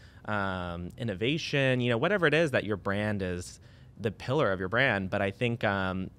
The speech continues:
ultimately my, my wisdom is just double down on, you know, getting to know your customers and operating in the channels that they want. Um, and I think from an own channel perspective, the growth is, you know, unlimited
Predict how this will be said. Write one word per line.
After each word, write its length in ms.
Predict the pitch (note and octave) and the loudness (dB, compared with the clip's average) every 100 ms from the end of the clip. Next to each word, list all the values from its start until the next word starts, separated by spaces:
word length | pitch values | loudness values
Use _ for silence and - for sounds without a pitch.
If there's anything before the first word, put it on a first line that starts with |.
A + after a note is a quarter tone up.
| - | 0
ultimately 520 | C3 - A2+ F#2 G2+ | 0 0 -4 -2 -2
my, 360 | F#2+ G2 F#2+ F#2+ - - - - | 0 0 -2 -4 -10 -20 -20 -4
my 160 | G#2+ | -2
wisdom 480 | G2 G2+ C3+ A2 G2+ | 2 2 0 0 0
is 160 | F#2+ F2 | -2 -4
just 340 | G#2 - - | -6 -8 -6
double 260 | - G#2 G#2+ | -2 0 0
down 340 | F#2+ G2 A2+ | -2 0 0
on, 420 | F#2 F2+ F2+ F#2+ - - - - | -2 -4 -4 -6 -10 -18 -20 -8
you 100 | A2 | -4
know, 100 | F#2 | -4
getting 300 | F2+ G2 G#2 | -4 -4 -4
to 80 | - | -4
know 160 | G2+ G2+ | -4 -4
your 160 | F#2 | -4
customers 580 | F2+ A#2 - G#2 G2+ F#2+ | -4 -4 -4 -4 -4 -4
and 160 | F#2 F2+ | -6 -4
operating 380 | F2+ F#2+ G2 F#2 | -6 -4 -4 -4
in 100 | F#2 | -6
the 60 | |
channels 340 | F2+ G2+ G2+ E2 | -8 -8 -8 -8
that 120 | G#2 | -8
they 160 | F#2 F2 | -8 -6
want. 340 | F2+ F2 D2+ - - | -4 -4 -4 -10 -10
Um, 420 | G2 F2+ E2 - - - - - - | -8 -6 -8 -10 -14 -20 -20 -16 -6
and 100 | G#2 | -6
I 60 | |
think 260 | F#2+ G#2+ G2+ | -4 -4 -4
from 160 | G2+ | -6
an 180 | F#2 F#2 - | -4 -8 -6
own 200 | G#2+ G#2 | -6 -4
channel 180 | F#2+ B2 | -4 -4
perspective, 640 | G2+ F#2 F2+ - E2+ E2+ - - - | -4 -6 -8 -8 -8 -10 -14 -20 -8
the 120 | G2+ | -8
growth 380 | F2 G2 C3 - | -2 0 0 0
is, 360 | G2 F2+ - - | -4 -4 -10 -10
you 60 | G#2+ | -8
know, 200 | F2 F2+ - | -6 -8 -6
unlimited 640 | G#2+ F#2+ A2+ G2+ E2 E2+ | -6 -4 -4 -4 -6 -8